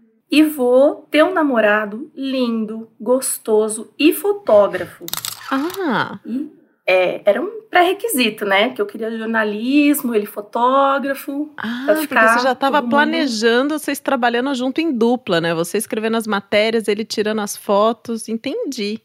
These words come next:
Speaker 2: entendi.
Speaker 1: Exato. E eu falei pra minha amiga, porque eu, eu gostava muito do nome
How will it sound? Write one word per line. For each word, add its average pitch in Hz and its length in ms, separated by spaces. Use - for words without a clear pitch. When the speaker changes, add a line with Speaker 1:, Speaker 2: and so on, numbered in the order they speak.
Speaker 2:
entendi. 214 240
Speaker 1:
Exato. 185 400
E 240 140
eu 254 100
falei 320 260
pra 349 120
minha 381 100
amiga, 208 300
porque - 160
eu, 285 160
eu 247 120
gostava 277 380
muito 294 320
do 247 120
nome 214 520